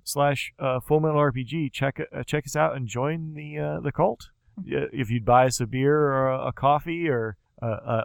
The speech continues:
Speaker 1: uh, just a D twenty,
Speaker 2: <laughs>
Speaker 1: it's a dollar for a D twenty now, people. It's
Speaker 2: Mm-hmm.
Speaker 1: crazy. Check it out. Ashley,
Speaker 2: Mm-hmm.
Speaker 1: where, where can you find us? Where can you get in touch with us?
Speaker 2: Well, we are on Facebook and the Insta as Full Metal R P G. So if you wanted to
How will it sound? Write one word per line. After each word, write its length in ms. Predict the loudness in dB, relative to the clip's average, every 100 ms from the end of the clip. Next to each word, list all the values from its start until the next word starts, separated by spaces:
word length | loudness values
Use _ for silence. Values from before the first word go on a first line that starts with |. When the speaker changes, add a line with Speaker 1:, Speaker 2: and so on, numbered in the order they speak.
| -4
Speaker 1:
uh, 140 | -6 -6
just 200 | -10 -4
a 40 |
D 160 | -2 0
twenty, 460 | 0 0 -2 -10 -14 _ _ _
Speaker 2:
<laughs> 300 | _ _ -12
Speaker 1:
it's 400 | -12 -18 _ -16
a 40 |
dollar 360 | -4 2 2 2
for 200 | -2 -4
a 60 |
D 120 | -4 -6
twenty 320 | -4 -4 -4
now, 260 | -6 -8 -10
people. 360 | -12 -10 -12 -12
It's 200 | -10 -10
Speaker 2:
Mm-hmm. 80 | -10 -14
Speaker 1:
crazy. 440 | -4 -4 -4 -10 -16 _
Check 160 | -4
it 60 | 0
out. 220 | 2 0 0
Ashley, 480 | 0 0 -4 -8 -6 -4
Speaker 2:
Mm-hmm. 160 | 0 2
Speaker 1:
where, 200 | 2 2
where 160 | 0 -2
can 160 | -2
you 100 | -2
find 320 | 0 0 0 -2
us? 160 | -2
Where 120 | -4
can 140 | -4 -4
you 200 | -4 -8 -10
get 180 | -6 -6
in 100 | -4
touch 260 | -6 -6
with 120 | -12 -12
us? 300 | -12 -14 -18 -14 -14 -8
Speaker 2:
Well, 480 | -4 -4 -2 -2 -2
we 200 | -2 -2
are 140 | 0
on 400 | 0 0 -2 -4 -2
Facebook 380 | -2 2 0 0 -2
and 340 | -2 -2 -6 -8
the 240 | -8 -8 -6
Insta 640 | -6 -6 -4 0 0 -2 -6
as 600 | -4 0 0 0 -4 -10 -8
Full 160 | 0 2
Metal 240 | 4 4
R 180 | 4 0
P 200 | -4 -12
G. 280 | -10 -8 -8
So 220 | -6 -6
if 100 | -6
you 120 | -6
wanted 280 | -4 -4 -6
to 280 | -6 -8 -8